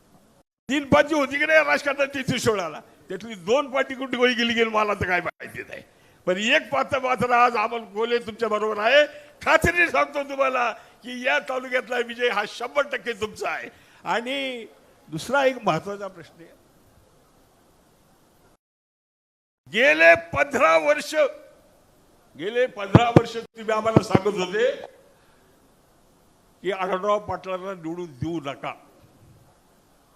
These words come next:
ते सांगत होते, सांगत होते ना, आढळराव पाटलांना मतदान करायचं नाही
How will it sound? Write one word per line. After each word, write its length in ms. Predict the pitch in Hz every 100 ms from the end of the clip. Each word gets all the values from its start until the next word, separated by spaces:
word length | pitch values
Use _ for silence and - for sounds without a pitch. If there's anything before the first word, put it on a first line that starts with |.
| _ -
ते 80 | 185
सांगत 200 | 170 147
होते, 320 | 131 107 - _ _ _ _ _ _ _ _ _ _ _ _ _
सांगत 220 | - 196 262
होते 220 | 254 262
ना, 140 | 262 226 - _ _ _ _ _ _
आढळराव 380 | 165 196 233 285
पाटलांना 460 | 277 240 240 269 277 254
मतदान 320 | 240 269 269
करायचं 380 | 262 262 262 262
नाही 180 | 254 240